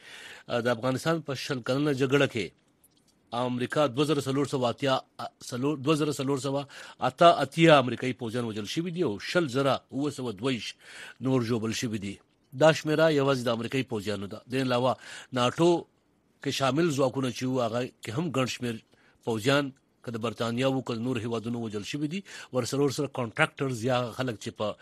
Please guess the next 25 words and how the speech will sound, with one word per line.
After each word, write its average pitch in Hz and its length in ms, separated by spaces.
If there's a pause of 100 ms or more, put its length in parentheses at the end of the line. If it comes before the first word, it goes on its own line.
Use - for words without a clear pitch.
(240)
ټیکه 123 240
باندې 123 300
یا 143 280
د 113 100
بهر 107 260
نه 127 140
راغلي 110 280
وو، 110 120
هغو 95 340 (300)
هم 156 200 (340)
په 113 80
ګڼ 156 160
شمیر 123 240
کې 110 100
وژل 101 200
شوي 98 260
دي. 92 140 (340)
دغه 123 200
رنګې 131 380 (300)
طالبانو 123 500
ته، 127 360
القاعده 117 400
ته، 127 300
داعش 113 400
ته 127 280